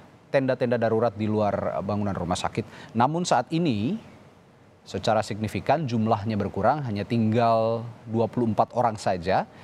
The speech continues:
yang punya luka ringan, seperti yang dikatakan Presiden tadi. Dan Presiden mengungkap tadi sebagian besar ini sudah dirujuk ke Jakarta, lalu Bandung, serta Sukabumi, dan juga daerah-daerah penyangga di sekitar Kabupaten Cianjur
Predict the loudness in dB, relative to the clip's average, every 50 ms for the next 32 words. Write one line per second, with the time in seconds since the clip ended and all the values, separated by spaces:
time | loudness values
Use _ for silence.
0 | -20 -20 -20 -16 -8 -2 0 2 2 2 0 -2 -2 -2 -2 -4 -4 -8 -10 -4
1 | 0 0 2 2 2 2 0 0 -2 -2 0 0 0 0 0 0 0 0 0 -2
2 | -4 -8 -16 -18 -16 -10 -8 -6 -4 -2 -2 -2 0 -2 -2 -2 -2 -2 -2 -2
3 | -2 -4 -2 -2 -4 -4 -4 -4 -6 -6 -6 -10 -12 -14 -18 -20 -20 -20 -20 -20
4 | -20 -20 -20 -20 -20 -18 -8 -4 -4 -2 -2 -2 -4 -4 -4 -4 -2 -2 -2 0
5 | 0 -2 0 0 0 -2 -2 0 2 0 0 0 0 -4 -4 -2 -2 0 0 0
6 | 2 2 0 0 0 0 -2 -2 0 2 2 4 4 2 0 -2 -4 -6 -8 -10
7 | -14 -8 -4 0 0 0 2 2 2 0 0 0 2 2 2 2 2 2 2 2
8 | 2 0 -2 0 0 0 0 0 0 2 2 2 2 0 0 0 0 0 0 0
9 | -2 -2 0 0 0 0 2 2 2 4 2 2 2 2 0 -2 -4 -6 -8 -12
10 | -20 -20 -20 -20 -20 -20 -20 -18 -12 -10 -6 0 0 0 0 0 -2 0 0 0
11 | 0 0 0 2 2 2 2 2 0 0 0 -2 -2 0 0 0 0 0 0 0
12 | 0 0 0 0 0 0 -2 -4 -4 -4 -2 -2 0 0 0 0 0 0 0 0
13 | 0 0 -2 -4 -4 -4 -6 -8 -6 -6 -6 -2 -2 -2 -2 -2 -2 -2 -4 -2
14 | 0 0 0 0 0 -2 0 0 0 0 0 0 0 0 0 0 -2